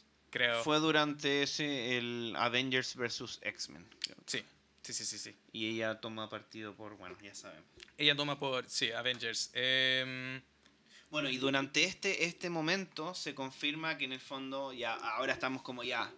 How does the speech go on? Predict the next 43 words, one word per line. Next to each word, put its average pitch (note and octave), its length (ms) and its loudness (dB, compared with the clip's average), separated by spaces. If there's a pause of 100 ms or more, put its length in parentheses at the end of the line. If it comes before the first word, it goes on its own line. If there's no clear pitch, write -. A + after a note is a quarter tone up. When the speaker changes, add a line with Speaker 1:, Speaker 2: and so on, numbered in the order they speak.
(160)
Speaker 2:
presente, C#3+ 760 0 (240)
o C3 100 -12
Speaker 1:
Ujú. - 120 -2
Speaker 2:
sea, G#2+ 260 -2
presente A2+ 540 -14
el G#2+ 80 -12
año A2 160 -14
pasado, D#3 500 0 (140)
que - 80 -10
se B2 120 -8
salió, A#2 400 -2
salió A#2 220 -4
este - 160 -10
cómic B2+ 320 -6
que, B2+ 120 -8 (100)
del B2+ 240 -6
que C#3+ 120 -6
tú C3+ 100 2
hablabas, D3+ 320 6
que C3+ 220 -2 (400)
en A#2+ 80 4
el B2 80 4
fondo C#3 200 4
su B2+ 200 2
fuente C3+ 400 2
de C3 100 4
poder B2+ 400 6
es B2 240 2
una A2+ 420 2
fuerza A2 420 2
cósmica. G2+ 540 -6 (360)
Speaker 1:
No. D#3 280 -4 (840)
Speaker 2:
Sí, - 160 -8
de A#2 200 -6
hecho, B2 180 -14
acá A#2 80 -10
Speaker 1:
¿En C3+ 80 -4
Speaker 2:
dice. F#3+ 180 8
Speaker 1:
serio? D#4+ 160 6 (220)
¿Eso G3+ 240 6
Speaker 2:
Sí. G4+ 40 2
Speaker 1:
dice? G#4 180 4 (280)
Speaker 2:
Sí. - 240 -12